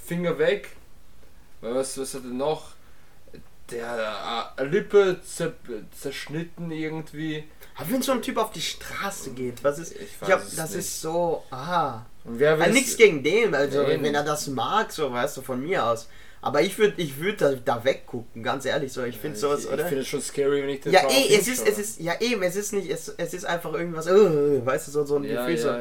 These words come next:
Speaker 1: ja. Aber
Speaker 2: Zum
Speaker 1: schon
Speaker 2: Beispiel,
Speaker 1: echt
Speaker 2: zum
Speaker 1: das
Speaker 2: Beispiel,
Speaker 1: Monster.
Speaker 2: ja eh, zum Beispiel, wenn du, wenn du eine Person siehst, so ohne, ohne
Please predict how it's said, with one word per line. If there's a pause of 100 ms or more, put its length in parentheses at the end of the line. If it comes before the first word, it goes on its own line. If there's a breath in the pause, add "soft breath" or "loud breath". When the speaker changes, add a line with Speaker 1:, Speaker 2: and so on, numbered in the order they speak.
Speaker 1:
ja. (1000)
Aber
Speaker 2:
Zum
Speaker 1:
schon
Speaker 2:
Beispiel,
Speaker 1:
echt
Speaker 2:
zum
Speaker 1:
das
Speaker 2:
Beispiel,
Speaker 1:
Monster.
Speaker 2:
ja
eh, (140)
zum
Beispiel,
wenn
du,
wenn
du
eine
Person
siehst,
so
ohne,
ohne